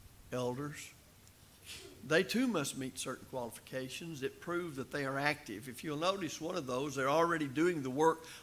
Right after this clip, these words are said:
of a deacon is one reason that they are to be considered, and then when they meet the other qualifications, appointed to that office. They don't do the same work as the elders do.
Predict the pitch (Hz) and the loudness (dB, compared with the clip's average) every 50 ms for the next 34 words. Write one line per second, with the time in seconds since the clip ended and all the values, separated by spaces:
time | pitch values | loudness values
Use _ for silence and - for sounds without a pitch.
0 | - - 156 175 175 165 139 131 139 135 123 - 139 139 139 139 135 127 113 123 | 8 10 10 10 10 8 4 4 2 2 2 0 -2 -2 0 0 -2 -4 -4 -4
1 | 131 143 147 143 135 135 143 127 113 123 120 120 120 120 127 120 123 - - - | -6 -6 -4 -4 -4 -4 -4 -4 -6 -6 -4 -4 -4 -6 -8 -10 -12 -16 -16 -8
2 | 135 135 127 123 117 107 110 - - - - - - - - 131 135 139 135 135 | -4 -2 -2 -2 -2 -4 -8 -12 -16 -18 -16 -16 -18 -8 -4 -2 -2 0 -2 -2
3 | - 139 123 - - - 196 185 170 143 135 135 139 139 131 127 123 120 113 - | -4 -4 -4 -2 0 4 4 4 6 6 4 4 4 2 0 -2 -2 -4 -6 -8
4 | - 131 135 147 143 139 135 131 123 120 127 127 131 139 131 - 139 139 139 147 | -12 -6 -2 0 0 2 0 0 0 0 0 0 0 0 -2 0 0 2 2 2
5 | 139 139 - 143 127 127 123 120 - - 131 127 123 - - 139 127 127 - - | 0 -2 -2 0 0 0 0 -2 -2 -2 -2 -2 -2 -4 -10 -10 -10 -10 -8 -2
6 | 156 151 147 135 131 120 123 120 110 120 127 127 131 139 143 - - - - - | -2 0 0 0 -2 -6 -8 -4 0 0 0 2 2 0 0 -2 -4 -10 -12 -14
7 | - - - - - - - - - - - - - - - - - - - - | -12 -12 -12 -12 -14 -20 -20 -20 -20 -20 -20 -20 -20 -20 -20 -20 -20 -20 -20 -20
8 | - - - - - - - - - - 147 143 151 165 190 190 180 165 160 147 | -20 -20 -20 -20 -20 -20 -20 -20 -8 -4 0 4 6 6 6 8 6 6 6 6
9 | 139 - - 165 151 147 143 139 135 127 135 139 139 139 151 165 165 - - - | 4 4 4 4 4 4 4 4 2 2 2 4 4 4 2 2 -2 -6 -12 -16
10 | - - 139 139 127 123 120 127 120 - - - 131 131 127 127 131 131 135 131 | -8 -4 -4 -2 -2 -2 -4 -4 -6 -6 -6 -4 -2 0 0 0 0 0 -2 -6
11 | 113 - - - 131 123 139 151 185 220 | -8 -8 -4 -2 -2 0 0 -2 -4 -6